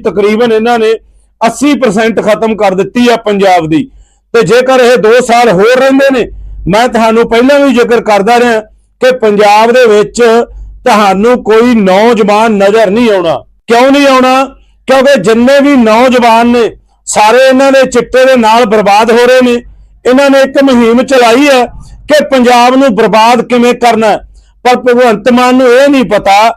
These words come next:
ਕਿ ਜਿਹੜੇ ਬੇਗਾਨੇ ਹੱਥਾਂ ਦੇ ਵਿੱਚ ਆ ਕੇ ਤੂੰ ਸਰਕਾਰ ਚਲਾਉਣ ਦੀ ਕੋਸ਼ਿਸ਼ ਕੀਤੀ ਹੈ, ਉਹੀ ਲੋਕ ਤੇਰੇ ਹੱਥ ਵੱਢ ਰਹੇ ਨੇ, ਤੇਰੇ ਪੈਰ ਵੱਢ ਰਹੇ ਨੇ, ਤੈਨੂੰ ਬਦਨਾਮ ਕੀਤਾ ਜਾ ਰਿਹਾ।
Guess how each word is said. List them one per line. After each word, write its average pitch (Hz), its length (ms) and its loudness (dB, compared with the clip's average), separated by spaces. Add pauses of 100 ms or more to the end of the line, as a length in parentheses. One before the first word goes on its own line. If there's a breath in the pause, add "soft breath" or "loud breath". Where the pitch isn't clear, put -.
(440)
ਕਿ 247 140 2
ਜਿਹੜੇ 247 380 2
ਬੇਗਾਨੇ 220 440 2
ਹੱਥਾਂ 214 360 0
ਦੇ 247 120 2
ਵਿੱਚ 226 240 0
ਆ 226 100 2
ਕੇ 233 260 0
ਤੂੰ 240 280 -2
ਸਰਕਾਰ 208 560 0
ਚਲਾਉਣ 214 420 0
ਦੀ 226 160 0
ਕੋਸ਼ਿਸ਼ 202 420 -2
ਕੀਤੀ 269 400 -2
ਹੈ, 185 120 2 (420)
ਉਹੀ 262 320 2
ਲੋਕ 247 460 0
ਤੇਰੇ 247 220 2
ਹੱਥ 214 300 0
ਵੱਢ 233 280 0
ਰਹੇ 254 180 2
ਨੇ, 262 200 2
ਤੇਰੇ 254 380 0
ਪੈਰ 247 340 2
ਵੱਢ 233 220 0
ਰਹੇ 247 200 2
ਨੇ, 226 200 0 (200)
ਤੈਨੂੰ 254 300 0
ਬਦਨਾਮ 220 540 0
ਕੀਤਾ 240 340 -2
ਜਾ 202 200 0
ਰਿਹਾ। 214 200 0